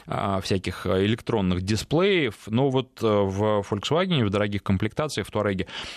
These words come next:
а, это все реализовано очень здорово. Там, ну, что касается Европы, у нас это не работало, и предполагаю, что до сих пор не работает. Но, а, трехмерная карта. Это прям здорово смотрится, и она такая с-,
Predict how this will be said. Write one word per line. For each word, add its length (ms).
а, 280
это 280
все 160
реализовано 420
очень 240
здорово. 400
Там, 420
ну, 220
что 160
касается 480
Европы, 540
у 160
нас 260
это 160
не 160
работало, 460
и 60
предполагаю, 480
что 120
до 120
сих 120
пор 160
не 60
работает. 480
Но, 680
а, 220
трехмерная 680
карта. 460
Это 220
прям 260
здорово 360
смотрится, 520
и 100
она 200
такая 340
с-, 120